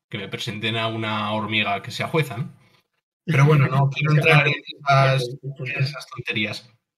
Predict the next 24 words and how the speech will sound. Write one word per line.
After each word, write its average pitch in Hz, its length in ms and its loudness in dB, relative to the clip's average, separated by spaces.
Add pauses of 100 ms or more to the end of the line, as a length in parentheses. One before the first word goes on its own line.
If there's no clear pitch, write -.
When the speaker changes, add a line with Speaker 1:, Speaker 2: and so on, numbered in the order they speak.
(300)
Speaker 1:
Yo 147 260 4
creo 208 220 -2
que - 100 -10
tú 156 280 0
has 175 120 2
situado 143 680 0
la 120 120 -8
distinción 113 680 -4
entre 123 280 -2
naturaleza 117 840 -4
y 117 100 -12
cultura. 120 640 -2
Voy 110 80 -10
a 107 40 -12
utilizar 104 360 -12
este, - 640 -14
este - 200 -14
concepto 110 460 -10
mejor 107 340 -8
que 110 80 -4
el 104 100 -6
de 101 100 -8
convención, 107 680 -2
porque, - 560 -14